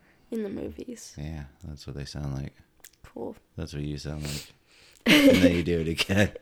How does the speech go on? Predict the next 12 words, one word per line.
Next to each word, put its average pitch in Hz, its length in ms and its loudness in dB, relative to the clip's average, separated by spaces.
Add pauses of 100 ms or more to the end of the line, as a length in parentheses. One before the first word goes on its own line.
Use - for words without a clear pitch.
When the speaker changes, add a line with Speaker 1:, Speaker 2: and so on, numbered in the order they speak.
(220)
Speaker 2:
<laughs> 370 240 -4
Speaker 1:
I 311 80 2
can't 302 340 2
help 320 280 0
it. 254 200 8
It's 254 160 0
involuntary. 240 1120 0
Speaker 2:
All 80 80 -2
right, 85 280 6
on 85 160 4
that 87 200 2
note, 85 300 0